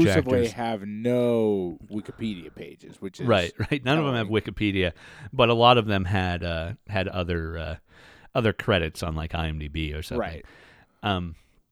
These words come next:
Speaker 2: the, uh, the woman who plays Mother, the young, the younger version of Mother,
Speaker 1: Uh-huh.
Speaker 2: uh, for instance, uh, <laughs> was, I saw was on an episode of Ghost Rider in
Speaker 1: Okay.
Speaker 2: nineteen ninety-four.
Speaker 1: All right.
Speaker 2: <laughs>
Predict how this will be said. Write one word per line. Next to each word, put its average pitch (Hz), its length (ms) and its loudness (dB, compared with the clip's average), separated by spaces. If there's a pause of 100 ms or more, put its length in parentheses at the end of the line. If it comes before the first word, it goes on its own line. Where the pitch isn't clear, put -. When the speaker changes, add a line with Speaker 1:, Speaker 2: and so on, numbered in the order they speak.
(800)
Speaker 2:
the, 120 320 0
uh, 95 280 -2
the 104 160 0
woman 110 260 0
who 98 140 0
plays 92 280 0
Mother, 92 420 0 (260)
the 85 100 -6
young, 95 480 -4 (100)
the 90 180 -8
younger 98 360 2
version 98 320 0
of 92 80 -4
Mother, 95 340 -4
Speaker 1:
Uh-huh. 101 300 -12 (260)
Speaker 2:
uh, 90 260 -2 (100)
for 98 280 -2
instance, 87 760 -6
uh, 90 260 -2 (200)
<laughs> - 180 -20
was, - 420 -8 (100)
I 180 120 -4
saw 110 320 -2
was 104 180 -4
on 98 160 -2
an 90 100 -6
episode 90 360 -4
of 80 100 -16
Ghost - 320 -4
Rider 73 320 -8 (220)
in - 80 -6
Speaker 1:
Okay. 156 160 -4
Speaker 2:
nineteen 104 280 -8
ninety-four. 98 480 -6
Speaker 1:
All 117 80 -4
right. 98 200 -10
Speaker 2:
<laughs> - 40 -20